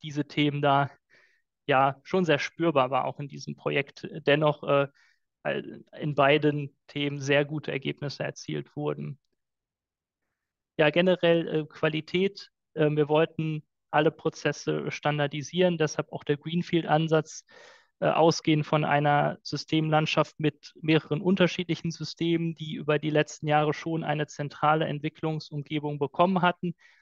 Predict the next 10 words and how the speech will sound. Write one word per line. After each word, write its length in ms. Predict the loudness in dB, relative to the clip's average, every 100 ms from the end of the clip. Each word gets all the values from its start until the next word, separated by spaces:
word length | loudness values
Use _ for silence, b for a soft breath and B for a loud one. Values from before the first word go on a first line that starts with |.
| b _
jetzt 220 | -2 0
hin 180 | 0 -2
zu 140 | -4 -6
tatsächlich, 760 | -2 -2 -2 -4 -2 0 0
ähm, 280 | 2 0 -2 -10 _ _ _ _ _ _ _ _
ja, 260 | -4 0 2
einer 280 | 2 2 2
Systemschiene 840 | -2 -6 -6 -6 -6 -6 -4 -2
mit 220 | -2 -2
Multimandantensystemen. 1200 | -2 0 2 0 2 0 0 -6 -8 -2 0 0